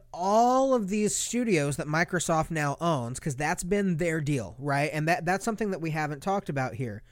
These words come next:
Microsoft's entire deal the past couple of years has been wait until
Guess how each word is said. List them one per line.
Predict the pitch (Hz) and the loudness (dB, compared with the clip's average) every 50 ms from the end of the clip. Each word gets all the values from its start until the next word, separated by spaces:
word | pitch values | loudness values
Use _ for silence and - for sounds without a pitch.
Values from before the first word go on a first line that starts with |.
| _ _ - - - - - _ _ - | _ _ -20 -20 -20 -20 -20 _ _ -10
Microsoft's | 147 151 160 180 220 240 - 277 240 - 233 220 220 208 - | -6 -4 0 0 0 0 0 -2 -2 0 0 0 0 0 0
entire | 208 190 170 190 180 180 175 160 | -4 -4 -2 -2 0 0 0 0
deal | 143 170 214 262 269 | 0 2 2 2 2
the | 220 | 0
past | - 175 160 151 147 - | 0 0 -2 -2 -2 -2
couple | - 160 139 147 143 | -4 -4 -2 -2 -4
of | 131 123 131 | -4 -4 -2
years | 135 135 139 147 156 156 - | -2 -2 -2 -2 -4 -6 -8
has | - - - 180 160 139 135 | -8 -4 -2 -2 -2 -2 -4
been | 131 156 151 143 139 135 131 131 127 - - - _ _ _ - _ - | -4 -2 -2 -2 -4 -4 -6 -8 -10 -14 -20 -20 _ _ _ -20 _ -14
wait | - 156 135 135 143 151 143 156 208 277 - - - - - - - - - - - - - - - - - - - - - - - - - - - - - - - | -10 -8 -6 -2 -2 0 2 2 2 0 0 -6 -10 -10 -10 -12 -18 -20 -20 -20 -20 -20 -20 -20 -20 -20 -20 -20 -20 -20 -20 -20 -20 -20 -20 -20 -20 -20 -16 -8 -6
until | 165 180 180 170 - 202 185 175 170 165 160 151 151 147 - | -4 -4 -2 -2 -2 0 2 2 2 2 2 0 -2 -2 -4